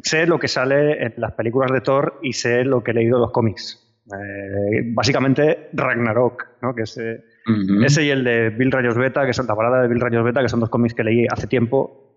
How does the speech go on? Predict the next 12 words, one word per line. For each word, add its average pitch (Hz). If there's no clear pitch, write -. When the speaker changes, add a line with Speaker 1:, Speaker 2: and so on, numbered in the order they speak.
Speaker 1:
que -
he 120
aprovechado 127
para 117
releer, 117
para 113
documentarme. 117
Toma 107
ya, 117
¿eh? 117
Speaker 2:
<laughs> -
Speaker 1:
Entonces, -